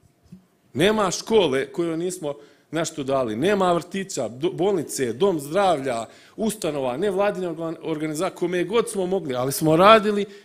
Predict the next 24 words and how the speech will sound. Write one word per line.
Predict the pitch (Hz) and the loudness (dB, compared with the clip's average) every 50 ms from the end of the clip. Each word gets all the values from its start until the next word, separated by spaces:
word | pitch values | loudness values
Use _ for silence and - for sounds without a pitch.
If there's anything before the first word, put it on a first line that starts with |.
| _ - | _ -4
domaćinski | 131 135 139 160 202 226 220 220 208 196 170 - - - 180 170 | -2 0 2 4 4 2 2 2 0 -2 -2 -2 -6 -6 -6 -6
i | - - 120 | -6 -6 -6
radili | 120 143 175 196 190 170 180 175 170 160 | -2 -2 -2 -2 -2 -2 -4 -4 -4 -4
smo | - - 170 156 147 143 - - - _ _ | -4 -6 -4 -4 -4 -6 -8 -14 -20 _ _
dozirano. | - 117 165 202 185 160 165 156 139 117 104 95 87 87 95 | 2 4 4 6 6 4 0 0 0 -2 -4 -6 -8 -8 -4
Nije | 120 175 220 220 202 | -2 0 0 0 0
bilo | 175 214 233 226 214 | 0 0 0 0 0
pojedinaca | 196 208 202 196 190 165 160 214 226 226 214 190 160 - 208 185 | 0 2 2 2 2 2 0 -2 -2 0 -2 -2 -2 -2 -2 -2
koji | - - 190 185 165 | -2 -2 -2 -2 -2
za | 156 175 190 | 0 0 2
jedan | 214 214 190 180 165 | 2 2 0 -2 -2
dan | 175 214 196 202 | -2 -2 0 0
neke | 208 202 - 196 185 | -2 -2 -2 -4 -2
manifestacije | 175 165 165 - - 156 - - 196 208 202 208 - 180 170 | -2 -2 -4 -6 -8 -8 -4 0 0 0 0 -2 -4 -2 -2
dobiju | 208 196 165 170 160 | -2 -2 -2 -4 -4
osamnaest | 156 - 208 208 190 175 156 147 - | -2 -2 -2 0 0 -2 -2 -2 -4
hiljada | 214 214 196 170 160 156 170 | -4 -2 0 0 0 0 0
evra, | 196 208 190 185 180 175 165 - - - - - _ | 0 0 0 0 0 0 -2 -4 -12 -20 -20 -14 _
a | - 123 127 139 - - | -4 -4 -4 -4 -8 -12
drugi, | - 147 151 196 208 175 180 170 170 - | -12 -6 -4 -4 -2 0 -2 -2 -2 -2
drugi | 156 190 208 175 175 165 | -2 -2 -2 0 -2 -2
ne | 180 185 | 0 -2
dobiju | 160 147 135 135 131 | -2 -2 -2 -2 -2
ništa. | 135 160 - - - - - | -2 -2 -2 -4 -6 -12 -18